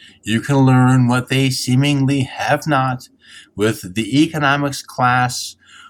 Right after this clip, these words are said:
What's Wrong with Textbook Economics,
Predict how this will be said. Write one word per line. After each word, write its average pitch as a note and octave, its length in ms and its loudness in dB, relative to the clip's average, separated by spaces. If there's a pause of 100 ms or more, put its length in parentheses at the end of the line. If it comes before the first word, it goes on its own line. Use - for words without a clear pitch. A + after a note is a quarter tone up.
(160)
What's - 500 -4
Wrong D3+ 640 0
with F#2 280 -6
Textbook D#3 640 -4
Economics, B2+ 960 -2